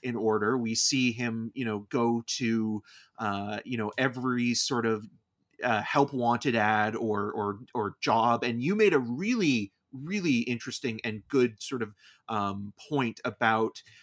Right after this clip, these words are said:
how hiring somebody who has an adult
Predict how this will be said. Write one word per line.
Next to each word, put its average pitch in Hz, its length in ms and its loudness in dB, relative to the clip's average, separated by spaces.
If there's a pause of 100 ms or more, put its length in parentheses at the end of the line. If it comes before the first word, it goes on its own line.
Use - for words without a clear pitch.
(100)
how 113 680 2 (840)
hiring 156 600 2
somebody 120 960 0 (280)
who 123 140 -2
has 113 300 -2
an 113 80 -4
adult - 540 -2